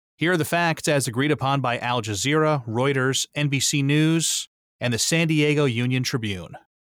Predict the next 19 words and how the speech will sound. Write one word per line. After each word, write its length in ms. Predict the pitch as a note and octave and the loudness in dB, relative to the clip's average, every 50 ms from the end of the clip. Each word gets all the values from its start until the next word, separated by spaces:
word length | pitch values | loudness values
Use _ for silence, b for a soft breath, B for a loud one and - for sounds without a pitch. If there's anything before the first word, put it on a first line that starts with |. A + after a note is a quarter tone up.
| _ _ _ - | _ _ _ -6
On 160 | - C#3 D3 | -2 -2 -2
Friday, 440 | B2+ - - E3 F3 F#3 F3 E3+ E3 | -2 -2 0 0 2 2 2 2 2
officials 440 | D#3+ D3 - F#3 F3 - F#3 D#3+ C#3 | 2 2 0 0 0 0 0 0 2
announced 340 | D#3 D3+ D3+ D#3 E3 D#3+ - | 2 2 2 2 0 0 0
that 140 | E3+ C#3 C#3 | 0 0 2
more 180 | C#3+ D3+ D#3 | 2 2 2
than 140 | D3 D3+ D3 | 2 0 -2
thirty-one 600 | - - F3 F3+ G3 A3 A3+ G3 F3+ F3 F#3 E3+ | -2 0 0 2 2 2 2 2 2 0 0 0
people 340 | - - F3+ E3 F3 E3+ C#3+ | -2 -4 -4 -4 -2 -2 0
have 200 | C3+ B2+ A#2 - | 0 -2 -4 -4
died 380 | - C#3 D3 D#3 D3 C#3 B2 | -2 0 0 2 2 0 0
and 180 | A#2+ G#2+ G#2+ A2+ | -2 -2 -2 -2
nine 300 | B2 C3+ D#3+ F3+ F#3+ - | 0 0 0 0 0 0
others 300 | - D3+ D#3+ E3+ D#3+ - | 0 0 2 2 2 0
are 80 | D#3 C#3+ | 0 0
missing 500 | C#3 C3+ D#3 F#3 E3 - - G2+ F2+ F#2+ | 0 0 0 0 0 0 -2 -4 -6 -8
following 460 | - - B2+ B2+ B2+ B2+ C3 B2+ B2 | -6 -4 -2 0 0 0 -2 -2 -4
torrential 580 | - - B2+ A2 A#2 C#3 F#3 - - B3 A#3 G#3+ | -4 -6 -4 -2 -2 -2 -2 0 0 0 0 0
rains 540 | E3+ F3+ F#3 F3 C#3 G#2 F#2+ - - - | 0 0 0 0 0 -2 -2 -6 -8 -8